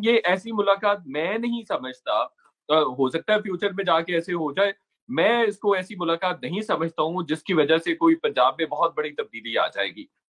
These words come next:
ایک بات۔ دوسری بات یہ ہے کہ پنجاب میں تبدیلی لانے کی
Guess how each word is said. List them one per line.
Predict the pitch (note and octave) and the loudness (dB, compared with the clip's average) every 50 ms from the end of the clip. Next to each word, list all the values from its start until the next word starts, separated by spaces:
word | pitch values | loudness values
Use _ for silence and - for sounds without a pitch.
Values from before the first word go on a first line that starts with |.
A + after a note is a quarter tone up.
| _ _ - | _ _ 2
ایک | E3+ E3 D#3+ - | 4 4 4 4
بات۔ | - E2 D#2 D2+ _ _ - | 0 0 -2 -2 _ _ 0
دوسری | D#3 G#3 G#3 - D4+ C4+ | 0 0 2 2 0 2
بات | A#3 G3+ F#3+ - - | 4 4 4 4 2
یہ | C3 B2+ A#2 G#2+ G#2 | -2 -2 0 0 0
ہے | A2 F2+ G2 A2 - _ _ _ _ - - - _ _ _ - | -2 -4 -8 -8 -12 _ _ _ _ -20 -20 -20 _ _ _ 2
کہ | G3+ G3+ G3+ G#3 G#3 G#3 G#3 G3+ - - D3+ D#3+ - | 4 6 6 8 6 6 4 4 2 0 -4 -2 0
پنجاب | F#3 F3 D#3 D3 D3 D3+ D#3 G#3+ | -2 -2 2 4 4 4 4 4
میں | A3 A#3 A3 | 2 0 0
تبدیلی | G#3+ G3+ E3+ C#3 - D3+ E3 E3 _ - F3+ F#3+ F3+ F#3+ G#3 G#3+ G#3 G3+ | 0 0 -6 -6 -8 -12 -12 -12 _ -14 -14 -12 -10 -8 -6 -6 -4 -2
لانے | F3 D#3+ D3 D3 D3+ D3+ D#3+ E3 F3 G3 G3 | 0 2 2 2 2 -2 -2 -6 -6 -6 -6
کی | G3 F3+ G3 G3+ G3 G3 F#3 E3 | -8 -8 -8 -8 -6 -4 -6 -6